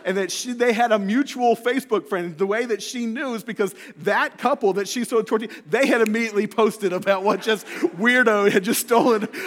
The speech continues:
a tortilla and, like, stared him down whenever she's buying it. <laughs>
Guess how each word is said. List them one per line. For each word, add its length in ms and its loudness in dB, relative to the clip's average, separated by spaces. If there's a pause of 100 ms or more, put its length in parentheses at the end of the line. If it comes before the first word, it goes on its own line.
a 160 4
tortilla 720 2
and, 80 -2
like, 140 -6
stared 260 0
him 80 -4
down 220 2
whenever 260 -4
she's 160 -8
buying 260 -2 (400)
it. 180 -4
<laughs> 60 -20